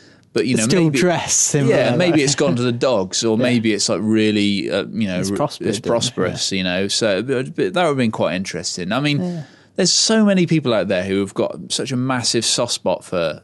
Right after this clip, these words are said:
Speaker 1: for Vice City. And I think they're mostly people around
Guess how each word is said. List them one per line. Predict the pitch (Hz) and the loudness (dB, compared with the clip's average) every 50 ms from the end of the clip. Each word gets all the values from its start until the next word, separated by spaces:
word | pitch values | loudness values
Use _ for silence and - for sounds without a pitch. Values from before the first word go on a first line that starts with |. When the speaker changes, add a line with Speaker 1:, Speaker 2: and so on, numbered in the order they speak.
| _ - | _ -8
Speaker 1:
for | - 117 110 | -4 -4 -2
Vice | 101 104 92 85 - | 0 0 0 0 -2
City. | - - - - - - 80 - - - - - - - - - - | -4 -6 -6 -8 -8 -8 -8 -10 -12 -16 -20 -20 -20 -20 -20 -10 -6
And | - 123 | -4 -4
I | 127 | -2
think | 123 165 143 | -2 -2 -2
they're | 127 135 | 0 0
mostly | 135 135 139 139 139 131 - 123 113 | 0 2 2 2 2 2 0 0 0
people | 110 120 110 - - 107 101 101 101 101 | 0 0 0 0 2 2 2 4 2 2
around | 104 101 107 104 101 98 98 98 | 2 0 0 -2 -2 -2 -2 -4